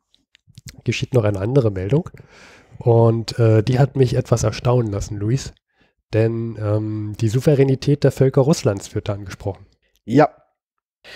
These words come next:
Speaker 2: Die neue Sowjetregierung verkündet die Gleichberechtigung, die Souveränität der Völker Russlands. Man muss verstehen, Russland war sehr groß von vor hundert Jahren. Also Russland und Deutschland hatten eine unmittelbare Grenze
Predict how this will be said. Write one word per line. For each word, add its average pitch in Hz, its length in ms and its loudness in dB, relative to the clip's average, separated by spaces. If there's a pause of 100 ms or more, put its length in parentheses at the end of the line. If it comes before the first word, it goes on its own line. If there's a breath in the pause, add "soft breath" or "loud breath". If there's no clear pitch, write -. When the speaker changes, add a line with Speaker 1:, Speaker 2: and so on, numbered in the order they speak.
(280 loud breath)
Speaker 2:
Die 123 120 2
neue 190 360 6
Sowjetregierung 135 880 0
verkündet 156 580 0
die 113 120 -6
Gleichberechtigung, 139 960 0
die 131 100 -4
Souveränität 117 880 -2
der 147 80 4
Völker 139 440 2
Russlands. 117 520 -4 (240 loud breath)
Man 110 140 0
muss 143 160 2
verstehen, - 340 0
Russland 170 460 2
war 135 120 2
sehr 143 280 2
groß 147 380 2
von 101 200 -6
vor 98 160 -2
hundert 104 320 -6
Jahren. 85 280 -8 (340 loud breath)
Also 117 180 2
Russland 170 520 2
und 107 200 -6
Deutschland 139 560 2
hatten 139 320 -2
eine 120 320 -4
unmittelbare 127 720 0
Grenze 120 580 -2